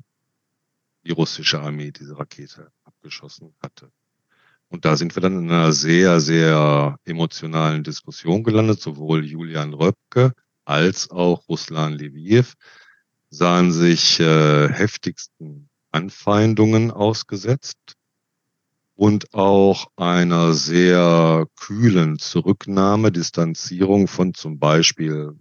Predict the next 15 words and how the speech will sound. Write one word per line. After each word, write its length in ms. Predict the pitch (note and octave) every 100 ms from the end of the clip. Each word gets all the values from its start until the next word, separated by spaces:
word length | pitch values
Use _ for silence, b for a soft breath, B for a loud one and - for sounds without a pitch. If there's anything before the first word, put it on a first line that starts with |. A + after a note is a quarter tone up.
| -
den 140 | D2+
habe 140 | D2+ D#2
ich 100 | _ _
gehört, 280 | F2 F2 - B B B B B B _ -
Michail 560 | F2 - F2+ E2+ E2 - _ _ -
Podolyak, 920 | E2+ D#2+ D2+ D2+ F2+ A2+ - - - _ -
ähm, 720 | E2+ E2 E2 D#2+ D#2 D2+ D2 _ _ _ _ _ _ _ _
Berater 720 | D#2 D2+ D#2+ D#2+ D#2 D#2 C#2+ - _ _
in 340 | E2 D#2+ D#2+
der 800 | D#2 D#2 D#2 D#2 D2+ D2+ D2 D2 - _ _ _ _
ukrainischen, 840 | - D#2+ D#2+ - D#2+ D#2 D#2 D#2 D2 _ _ _ _ _ _ _ _ _ _ _ _
ukrainischen 340 | - E2+ - E2
Präsidialamt, 840 | - D#2+ D#2 E2 A2+ A#2 A#2+ - _ _ _ _ _ _ _ _ _ _ _ _ _ -
die, 340 | G2 G2+ G2+
ähm, 760 | G2+ G2 G2 G2 G2 G2 F#2+